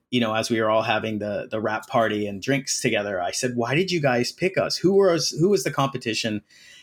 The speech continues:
And why did you pick us?" And they had mentioned other really big agencies that had pitched against us. But they said,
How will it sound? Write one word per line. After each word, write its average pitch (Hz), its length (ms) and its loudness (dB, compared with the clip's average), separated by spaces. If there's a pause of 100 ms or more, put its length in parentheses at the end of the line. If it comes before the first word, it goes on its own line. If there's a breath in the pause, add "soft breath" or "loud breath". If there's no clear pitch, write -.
(160 loud breath)
And 123 180 6
why 117 220 6
did 117 200 2
you 104 380 2
pick - 240 -4
us?" 101 340 2
And 107 140 -2
they 101 280 -2
had 120 240 0
mentioned 185 360 4
other 139 400 2
really 156 260 2
big 151 220 2
agencies 117 1000 -2
that 110 180 0
had 110 220 -4
pitched - 300 -2
against 120 400 -2
us. 78 280 -2 (880 soft breath)
But 147 180 6
they 143 140 6
said, 139 560 4